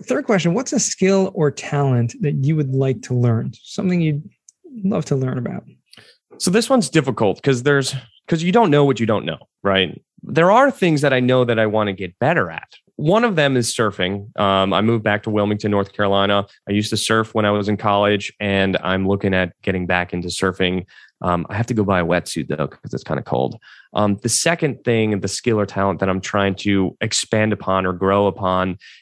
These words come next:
Speaker 2: is how to be a content creator slash innovator.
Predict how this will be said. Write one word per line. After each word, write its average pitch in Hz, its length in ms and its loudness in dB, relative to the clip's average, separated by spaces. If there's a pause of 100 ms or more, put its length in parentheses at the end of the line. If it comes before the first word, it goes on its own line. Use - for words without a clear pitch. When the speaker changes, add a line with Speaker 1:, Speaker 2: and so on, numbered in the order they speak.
(120)
Speaker 2:
is 101 280 2
how 120 240 -2
to 110 60 -2
be 104 460 0
a 95 120 0
content 98 580 -2
creator 98 580 0
slash 90 580 -4
innovator. 123 460 0